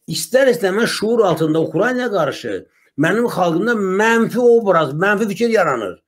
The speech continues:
Elə də elə deyil. Səhv deyirəm, deyil, səhv deyirsən. Dostlar,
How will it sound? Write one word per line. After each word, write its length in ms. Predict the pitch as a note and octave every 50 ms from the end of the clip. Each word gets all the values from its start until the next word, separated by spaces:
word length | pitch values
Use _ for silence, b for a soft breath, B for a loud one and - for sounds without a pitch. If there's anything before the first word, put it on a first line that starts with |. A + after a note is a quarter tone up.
| _ _ _ _ _ _ _
Elə 160 | D3 D#3 F3
də 100 | D#3+ F3+
elə 140 | F3 F3+ F3
deyil. 340 | F#3+ G3 G3 F3+ - - - _ _ _ _ _ _ _ _ _ _ _ _ _ _ _ _ _ _ - -
Səhv 200 | F3+ F3+ D#3 -
deyirəm, 220 | D#3+ D3+ - - D3
deyil, 220 | F#3+ F#3+ F#3 -
səhv 200 | - - - - -
deyirsən. 360 | D#2+ D2+ - - - _ _ _ _ _ _ _ _ _ _ _ _ _ _ _ _ _ _ _ _ _ _ _ _ _ _ _ _ _ _ _ _ _ -
Dostlar, 560 | C3+ A#2 - - F3 G3 F#3+ - - - _